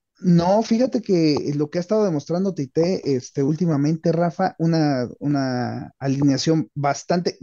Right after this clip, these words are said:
que me fascina, porque realmente el fútbol debe ser ofensivo, el fútbol defensivo es basuriento.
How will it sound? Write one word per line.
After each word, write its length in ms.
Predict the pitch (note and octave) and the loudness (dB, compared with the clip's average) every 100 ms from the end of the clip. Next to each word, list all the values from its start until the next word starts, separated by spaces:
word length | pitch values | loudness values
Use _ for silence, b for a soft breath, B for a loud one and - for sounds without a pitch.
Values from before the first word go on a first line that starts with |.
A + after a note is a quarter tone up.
| D3 | -6
que 100 | E3+ | -2
me 100 | E3 | -2
fascina, 640 | D#3+ E3+ D3+ B3+ A#3+ G3 - | -2 -4 0 2 4 2 -2
porque 260 | C#3+ - D3 | -8 -4 0
realmente 420 | D#3 E3+ E3+ D#3+ | 0 0 -2 -4
el 60 | D#3 | -4
fútbol 260 | E3 E3 | -4 -2
debe 140 | D#3+ D#3 | -2 0
ser 160 | D#3 | -2
ofensivo, 560 | C#3 A#2+ A2+ C3 A2+ F2+ | -2 -4 -4 -2 -2 -2
el 60 | |
fútbol 280 | G#2+ C#3 C#3+ | -2 0 0
defensivo 400 | C3 A#2 A2 B2+ | 0 -4 -4 -4
es 120 | A#2+ _ | -6 _
basuriento. 880 | A#2 A2 - A2 A#2+ A2+ - - | -8 -6 -2 0 2 0 -6 -14